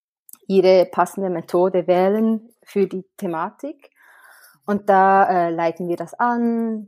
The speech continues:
ähm, es ist eingebettet in das Thema, ähm, man spricht zuerst über den Körper, was wo ist, macht vielleicht eine Zeichnung und dann in einem weiteren Schritt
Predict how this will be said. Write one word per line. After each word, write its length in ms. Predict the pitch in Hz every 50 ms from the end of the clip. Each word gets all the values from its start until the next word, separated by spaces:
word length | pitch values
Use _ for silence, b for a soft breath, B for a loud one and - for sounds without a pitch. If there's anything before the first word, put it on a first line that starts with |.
| -
ähm, 460 | - - 180 170 165 165 165 165 160 -
es 120 | - - -
ist 180 | 180 170 - -
eingebettet 640 | - 202 208 226 220 214 208 202 202 202 202 208 208
in 120 | 180 170
das 220 | 165 165 165 - -
Thema, 880 | - 214 220 208 208 214 220 208 196 196 196 190 190 190 190 190 - -
ähm, 360 | 185 170 165 160 160 165 160
man 160 | - 170 165 170
spricht 360 | - - 214 233 226 233 -
zuerst 320 | - 208 202 202 202 208
über 200 | - 202 180 190
den 140 | - 190 190
Körper, 800 | - - - 190 185 185 180 - _ - 196 185 185 180 180 160 165
was 360 | 175 175 170 175 175 - -
wo 160 | 175 180 180 -
ist, 320 | 175 180 180 - - -
macht 180 | 170 165 - -
vielleicht 340 | - 180 170 160 156 - -
eine 200 | 160 160 160 160
Zeichnung 580 | - - 185 185 190 196 202 202 - 202 196
und 200 | - 175 165 -
dann 160 | 175 170 175 170
in 80 | 165
einem 340 | 165 165 165 165 165 170 -
weiteren 520 | - 170 170 170 180 180 - 175 185 180 175
Schritt 320 | - 180 175 180 180 -